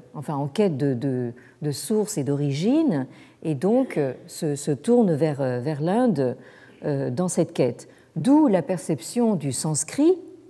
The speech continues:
euh, comme matrice des langues dites indo-européennes,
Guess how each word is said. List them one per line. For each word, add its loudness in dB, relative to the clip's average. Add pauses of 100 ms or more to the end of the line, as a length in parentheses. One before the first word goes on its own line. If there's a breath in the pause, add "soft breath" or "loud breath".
(680 soft breath)
euh, 2
comme 0
matrice 0 (280)
des 0
langues 4
dites 0 (320)
indo-européennes, 2